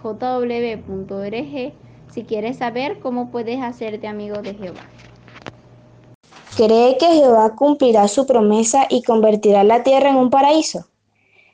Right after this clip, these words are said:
Speaker 2: Él ha dicho, "Lo he hablado, también lo haré".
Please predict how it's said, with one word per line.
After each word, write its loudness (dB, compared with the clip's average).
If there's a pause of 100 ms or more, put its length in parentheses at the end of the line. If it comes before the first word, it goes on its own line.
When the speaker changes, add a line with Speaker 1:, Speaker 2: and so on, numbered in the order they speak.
(120)
Speaker 2:
Él 4
ha 4
dicho, 0 (120)
"Lo 4
he 6
hablado, 4
también 2
lo 4
haré". 0